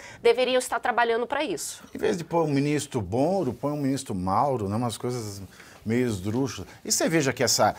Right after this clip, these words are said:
Speaker 2: a semana passada, a passada, professor Suano, o Maduro já tinha acusado o Elon Musk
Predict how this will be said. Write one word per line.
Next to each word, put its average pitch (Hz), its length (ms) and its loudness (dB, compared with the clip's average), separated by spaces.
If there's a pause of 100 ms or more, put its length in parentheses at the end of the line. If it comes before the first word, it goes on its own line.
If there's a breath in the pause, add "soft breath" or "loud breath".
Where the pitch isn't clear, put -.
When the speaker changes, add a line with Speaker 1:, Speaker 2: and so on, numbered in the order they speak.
(220 loud breath)
Speaker 2:
a 117 100 0
semana 151 320 2
passada, 110 640 2
a - 160 0
passada, 107 600 2
professor 90 480 -4
Suano, 69 420 -8 (320 loud breath)
o 104 720 2
Maduro 104 540 0
já 170 140 2
tinha 156 340 -4
acusado 127 920 2
o 156 220 2
Elon 120 260 4
Musk 120 580 0